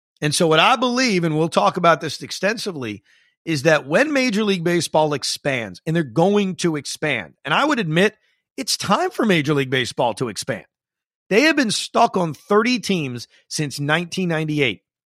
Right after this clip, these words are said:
This is the longest period of time in the expansion era in which there hasn't been expansion. Think about it. They expanded in nineteen sixty-one. They expanded in nineteen sixty-nine. They extend-, expanded in nineteen seventy-seven.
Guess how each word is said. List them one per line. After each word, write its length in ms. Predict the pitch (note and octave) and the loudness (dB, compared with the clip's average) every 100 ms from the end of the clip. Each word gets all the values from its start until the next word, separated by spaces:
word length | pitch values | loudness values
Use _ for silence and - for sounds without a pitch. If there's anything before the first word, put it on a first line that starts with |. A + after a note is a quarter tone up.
| _ - | _ -2
This 200 | F3 F#3+ | -2 0
is 100 | E3 | -4
the 80 | D#3+ | -4
longest 640 | D3 D3 D#3+ A3 B3 - | -2 2 4 4 0 -4
period 300 | - G3+ G3+ | -2 -2 -2
of 80 | G3 | -2
time 340 | D#3+ D#3 D#3+ D#3 | -2 0 0 -4
in 80 | |
the 120 | C#3 B2 | -6 -6
expansion 540 | - - E3 F3 F#3 | -6 -4 -4 -4 -4
era 340 | D3 F#2+ F#2+ - - - | -2 -4 -8 -14 -18 -4
in 160 | D3 | -2
which 180 | E3 D#3+ | -2 0
there 140 | D#3+ C#3 | 0 -2
hasn't 480 | - F3+ E3+ F#3+ | 0 0 0 -4
been 160 | D#3+ A#3 | -2 -2
expansion. 580 | F3+ - C3+ G#2 - - _ _ _ - | -2 -4 -6 -6 -12 -20 _ _ _ -4
Think 160 | C4 | 0
about 320 | B3+ G3+ A#2 | 4 4 2
it. 60 | D#2+ _ _ _ _ - | -2 _ _ _ _ 2
They 140 | E3+ F3+ | 4 4
expanded 540 | D3+ - F#3 F#3 E3 | -2 -4 -2 0 -2
in 100 | D#3 | -2
nineteen 400 | D#3 D#3 - C#3+ | -2 -2 -6 -8
sixty-one. 760 | - C3+ - C#3 B3 B3+ A3+ F3 _ _ - | -8 -8 -6 2 4 4 2 -4 _ _ -2
They 160 | E3 | 0
expanded 460 | D3 - D#3+ D3+ C#3 | -2 -4 -4 -2 -4
in 80 | C#3 | -2
nineteen 360 | C3+ - C3 | -2 -4 -10
sixty-nine. 720 | A2 B2 - E3 A#3+ A3 G#3 - _ _ | -10 -10 -6 0 4 4 0 -6 _ _
They 140 | D#3 C#3 | -4 -2
extend-, 500 | A#2 D3+ D3 C#3+ D3+ | -2 -2 0 -2 -6
expanded 460 | - - D3 C#3 | -8 -2 -2 -2
in 80 | B2+ | -2
nineteen 340 | C3 C3 C3+ A#2+ | -2 -4 -8 -6
seventy-seven. 800 | C#3+ B2+ A#2+ - A#3+ A3+ A3+ | -6 -6 -8 -4 -2 -2 -6